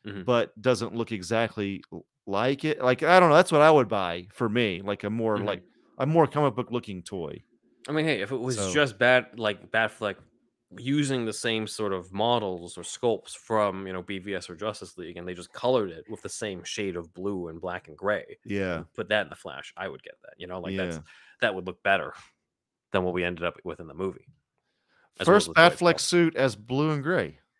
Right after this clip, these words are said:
Speaker 2: No
Speaker 1: Yeah,
Speaker 2: other
Speaker 1: or
Speaker 2: changes.
Speaker 1: only one, yeah. Yeah, yeah, exa-, oh, yeah, yeah, I, I see what you mean. Yeah, yeah, the,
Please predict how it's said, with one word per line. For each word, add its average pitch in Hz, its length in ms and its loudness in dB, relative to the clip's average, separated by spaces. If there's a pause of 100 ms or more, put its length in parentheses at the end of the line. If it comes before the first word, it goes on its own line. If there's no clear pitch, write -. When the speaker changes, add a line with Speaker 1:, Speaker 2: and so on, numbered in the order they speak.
(920)
Speaker 2:
No 143 120 6
Speaker 1:
Yeah, 175 100 10
Speaker 2:
other 160 140 4
Speaker 1:
or 143 40 -2
Speaker 2:
changes. 135 540 -2
Speaker 1:
only 104 200 -2
one, 73 240 -10 (160)
yeah. 87 200 -6 (500)
Yeah, - 140 6
yeah, 110 160 -4
exa-, 127 260 -2
oh, 170 120 8
yeah, 160 140 8
yeah, 98 240 4
I, 101 160 -2
I 107 40 0
see 101 140 -6
what 87 120 -6
you 82 60 -14
mean. 82 100 -10
Yeah, 110 120 4
yeah, 92 200 0
the, 98 360 -8